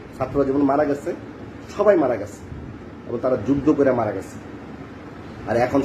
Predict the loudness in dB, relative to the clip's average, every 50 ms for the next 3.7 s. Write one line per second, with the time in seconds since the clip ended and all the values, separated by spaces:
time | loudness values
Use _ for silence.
0 | 4 4 4 4 4 2 2 0 -2 0 2 4 6 6 6 6 6 4 2 2
1 | 2 2 0 0 -2 -4 -4 -4 -4 -6 -6 -10 -12 -8 -4 -2 0 2 2 0
2 | 2 2 2 2 2 2 -2 -4 -4 -4 -2 -2 -2 -4 -4 -4 -4 -6 -8 -10
3 | -12 -14 -14 -14 -14 -6 -2 -2 -2 2 2 2 2